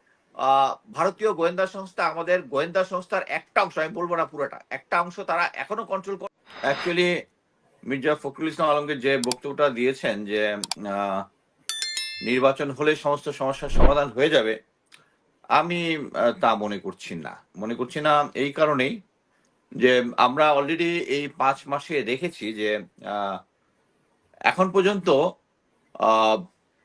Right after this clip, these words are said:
শেখ হাসিনা যারা, আহ, প্রবাসে আছেন, হ্যাঁ, আহ, তারা এবং তাদের সহোদর যারা আছেন এখনো আমাদের অ্যাডমিনিস্ট্রেশন কোনো না কোনো ভাবে রান করতেছেন এবং এটা আমরা, আহ, at least, আহ, অনুভব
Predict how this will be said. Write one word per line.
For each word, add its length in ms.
শেখ 440
হাসিনা 440
যারা, 280
আহ, 320
প্রবাসে 500
আছেন, 440
হ্যাঁ, 360
আহ, 360
তারা 380
এবং 380
তাদের 300
সহোদর 680
যারা 380
আছেন 340
এখনো 400
আমাদের 360
অ্যাডমিনিস্ট্রেশন 800
কোনো 180
না 100
কোনো 280
ভাবে 120
রান 220
করতেছেন 420
এবং 260
এটা 200
আমরা, 380
আহ, 680
at 100
least, 400
আহ, 300
অনুভব 420